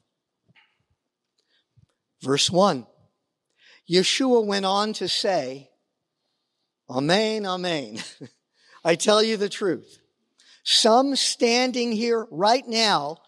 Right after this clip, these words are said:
will not die before they see the kingdom of God arrive in great power." Now, this is a statement that skeptics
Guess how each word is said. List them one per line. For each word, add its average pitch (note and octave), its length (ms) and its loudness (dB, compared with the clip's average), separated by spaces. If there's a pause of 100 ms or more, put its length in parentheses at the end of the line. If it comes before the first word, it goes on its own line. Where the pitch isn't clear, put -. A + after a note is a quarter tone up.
(160)
will B3+ 300 4
not B3+ 380 0
die F3 560 0 (240)
before A3 440 0
they F#3 180 -4
see A3 320 -4
the E3+ 120 -8
kingdom G#3+ 480 -8
of F#3+ 120 -10
God C#3+ 480 -2 (500)
arrive F3+ 800 0
in D#3 180 -10
great D#3+ 460 -6
power." C#3 500 -4 (1800)
Now, C#3 80 -8
this B3+ 360 4
is B3 200 -8
a A#3 60 -6
statement G3 680 -2 (460)
that E3 180 -2
skeptics - 960 -2